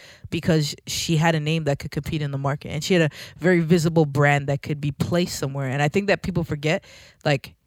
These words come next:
in order to, in order to be successful in anything, where, where is somebody gonna place you,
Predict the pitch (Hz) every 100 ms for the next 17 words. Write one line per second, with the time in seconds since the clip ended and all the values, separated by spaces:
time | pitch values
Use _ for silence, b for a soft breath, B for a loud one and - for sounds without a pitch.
0 | _ _ _ - 185 - 202 208 190 202
1 | 165 - _ _ _ _ _ - 214 269
2 | 302 233 202 190 196 - 143 147 196 196
3 | 165 160 - 170 180 170 - - 139 135
4 | - _ _ _ _ 151 185 202 - 165
5 | 196 214 214 202 185 170 - 147 147 98